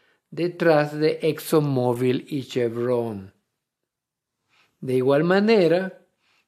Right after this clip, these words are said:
Devon Energy comenzó conversaciones para adquirir a Enerplus por tres mil millones de dólares,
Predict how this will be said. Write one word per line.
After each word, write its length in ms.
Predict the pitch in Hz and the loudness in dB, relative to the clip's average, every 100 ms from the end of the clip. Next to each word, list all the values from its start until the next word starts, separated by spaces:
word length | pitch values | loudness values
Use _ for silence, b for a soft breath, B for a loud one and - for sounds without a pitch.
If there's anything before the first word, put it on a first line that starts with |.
| _ _ | _ _
Devon 720 | 160 131 147 139 170 190 196 - | -12 -6 -4 2 2 2 -4 -4
Energy 840 | 190 175 156 151 170 190 - _ | 0 0 0 -2 -4 -4 -10 _
comenzó 1000 | - 170 151 139 - 175 180 180 180 - _ _ _ _ | -10 -6 -4 -6 -2 2 2 0 -6 -18 _ _ _ _
conversaciones 1080 | - 196 202 196 - 196 196 175 160 165 160 - B B - | -6 -2 0 -2 -2 -4 0 2 2 -2 -8 -14 B B -6
para 220 | 160 151 | -2 -2
adquirir 460 | 143 165 156 165 170 | -2 -4 0 2 2
a 160 | 175 | -2
Enerplus 1040 | 180 180 180 170 175 175 165 98 - - _ _ _ - | -2 0 0 0 -2 2 2 0 -8 -20 _ _ _ -12
por 180 | 143 - | -10 -6
tres 500 | 135 120 127 127 - | -8 -8 -12 -16 -8
mil 300 | 147 151 151 | -4 -2 -2
millones 560 | 151 143 143 139 139 - B B - | -4 -2 -4 -4 -10 -14 B B -10
de 200 | 131 127 | -6 -2
dólares, 580 | 135 135 113 98 87 | 0 0 -2 -6 -12